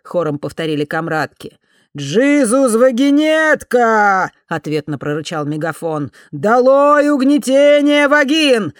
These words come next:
Долой!» нестройно завопил хор перед тем, как перейти на более-менее слитное скандирование. «Поп-марионетка! Джизус-вагинетка!» Мы проорали эту бессмысленную чушь раз сто, не меньше,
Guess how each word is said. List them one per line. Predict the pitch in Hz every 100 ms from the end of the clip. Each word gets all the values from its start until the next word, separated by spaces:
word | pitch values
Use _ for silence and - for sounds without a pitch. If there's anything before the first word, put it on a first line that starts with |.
| - _
Долой!» | 151 240 415 480 453 440 453 440 440 440 427 427 403 381 196 - -
нестройно | 190 160 175 175 165
завопил | 151 156 147 160
хор | 147 - 233 247 226 _
перед | - 180 -
тем, | 302 294
как | 185
перейти | 185 170 160 233
на | 185
более-менее | 180 185 175 175 185 202
слитное | - 247 180 143 135
скандирование. | - 156 165 156 139 131 131 135 113 - - _ _
«Поп-марионетка! | 233 294 285 285 269 285 285 294 330 302 262 - 185 143 - -
Джизус-вагинетка!» | 147 233 294 277 285 - 220 262 294 302 320 277 220 - 170 - _ _ _ _ _ _ _ _ _
Мы | 262
проорали | 285 - 165 147 160 214 165
эту | 147 135
бессмысленную | 143 - 185 208 151 147 147
чушь | 135 233 220
раз | 170 196
сто, | - - - 254 156
не | 131
меньше, | 143 214 123 - -